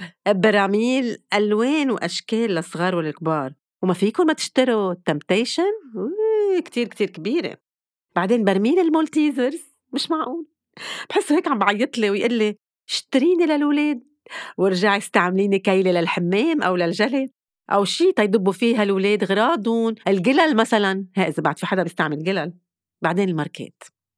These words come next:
اللاكجري براندز. يعني، يعني إذا ما لقطوكن بالبلد اللي كنتوا فيه،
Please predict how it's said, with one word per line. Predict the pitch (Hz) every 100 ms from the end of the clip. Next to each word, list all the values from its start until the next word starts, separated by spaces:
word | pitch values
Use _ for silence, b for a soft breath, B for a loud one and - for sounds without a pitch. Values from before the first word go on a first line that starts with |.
| _ - B B B B B
اللاكجري | 185 196 220 185 170 175 151
براندز. | 147 139 113 - - - -
يعني، | 233 240 165 131 - _ _ _ _ _ 196
يعني | 196 190
إذا | 196 180
ما | 175
لقطوكن | 175 180 269 349 196
بالبلد | 165 151 180 170 160 160
اللي | 147 147
كنتوا | 202 185 151
فيه، | - 160 170